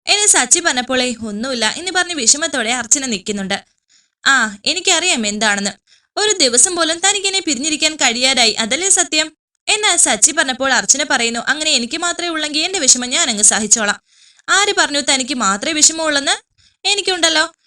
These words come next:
എന്ന് സച്ചി പറഞ്ഞപ്പോൾ, "എന്നിട്ട് ആ മുഖത്ത് ഈ വിഷമമൊന്നും കാണുന്നില്ലല്ലോ" എന്ന് അർച്ചന പറഞ്ഞപ്പോൾ സച്ചി പറയുന്നു, "അതെങ്ങനെ കാണും? അതിന് നാല് ദിവസം ഇദ്ദേഹത്തെ ഞാൻ കാണാതിരിക്കുന്നില്ലല്ലോ.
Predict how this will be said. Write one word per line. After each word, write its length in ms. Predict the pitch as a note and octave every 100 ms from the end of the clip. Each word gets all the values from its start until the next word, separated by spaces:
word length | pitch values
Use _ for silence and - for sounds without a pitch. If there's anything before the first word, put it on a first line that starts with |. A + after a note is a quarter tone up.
| _ -
എന്ന് 240 | F#4 F#4+
സച്ചി 320 | F#4+ C4 A3 C#4
പറഞ്ഞപ്പോൾ, 460 | C#4+ A#3 A3+ A#3
"എന്നിട്ട് 260 | G#3+ G#3 A#3+
ആ 400 | B3 D4 F#4+ F4+
മുഖത്ത് 360 | A#3+ A#3+ B3 C#4
ഈ 60 |
വിഷമമൊന്നും 480 | B3 A#3+ B3 D4 F4+
കാണുന്നില്ലല്ലോ" 760 | D#4+ G#3+ G#3+ D#4+ F4 D#4+ D#4 D#4+ _ _ _ -
എന്ന് 200 | F#4 F4
അർച്ചന 300 | A3 - E4+
പറഞ്ഞപ്പോൾ 420 | D#4 A3+ A3+ B3
സച്ചി 320 | C#4 A#3 C#4+
പറയുന്നു, 360 | C#4 A#3 A#3 A#3+
"അതെങ്ങനെ 440 | D4 E4 E4+ D#4+
കാണും? 340 | D4 C#4 C4+
അതിന് 300 | B3 A3 A#3
നാല് 200 | A3+ F#3+
ദിവസം 320 | G#3+ A3+ B3+ B3
ഇദ്ദേഹത്തെ 360 | G#3 A#3 B3
ഞാൻ 140 | D4 D#4+
കാണാതിരിക്കുന്നില്ലല്ലോ. 1080 | D#4 D#4+ E4+ D#4+ D#4+ F4+ C4+ G#3+ A#3 F3+